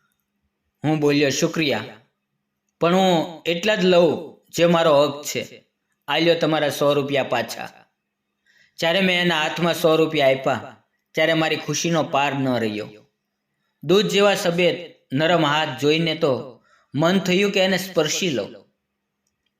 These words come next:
હિના જ્યારે ગાડીમાં બેસી રહી હતી, ત્યારે એણે ફરી એક નજર મારા ઉપર કરી,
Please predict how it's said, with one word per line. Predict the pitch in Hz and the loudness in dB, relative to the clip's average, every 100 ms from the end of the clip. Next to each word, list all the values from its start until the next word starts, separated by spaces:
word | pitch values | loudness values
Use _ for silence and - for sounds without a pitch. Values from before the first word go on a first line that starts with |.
| _ _ _ _ _ _ 139 | _ _ _ _ _ _ -4
હિના | 156 151 | -2 0
જ્યારે | 143 147 127 | 0 0 0
ગાડીમાં | 135 143 151 151 139 131 - - - | -2 -2 -2 0 0 -2 -6 -12 -6
બેસી | 147 151 160 | -4 -2 0
રહી | 160 139 143 | 2 0 -2
હતી, | 120 113 113 _ _ _ _ _ _ _ | -8 -10 -16 _ _ _ _ _ _ _
ત્યારે | - 175 185 | -2 0 2
એણે | 185 180 | 0 -2
ફરી | - 175 190 185 | -2 0 0 0
એક | 185 | -2
નજર | 160 160 170 117 135 113 _ _ _ _ _ - | -2 0 2 0 -4 -16 _ _ _ _ _ -10
મારા | 135 139 156 | -4 0 2
ઉપર | 151 151 135 | 2 2 -2
કરી, | - 117 117 117 | -2 -4 -4 -10